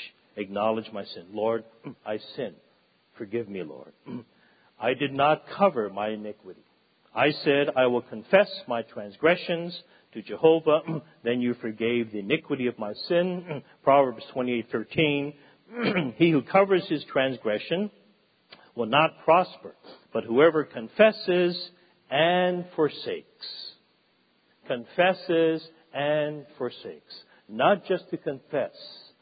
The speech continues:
but you must forsake, confesses and forsakes them will obtain mercy. <clears throat> These two verses,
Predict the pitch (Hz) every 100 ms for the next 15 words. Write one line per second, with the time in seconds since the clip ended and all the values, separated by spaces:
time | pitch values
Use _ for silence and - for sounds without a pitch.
0 | _ - 104 117 107 117 123 - 110 95
1 | - 87 _ _ _ - 135 131 - 185
2 | 196 - 127 98 92 - _ - 120 156
3 | 151 156 143 - 165 160 - - 98 -
4 | _ - 104 92 - 117 101 98 92 92
5 | - - - _ _ - 135 - _ _
6 | _ 117 151 - 135 117 117 104 - -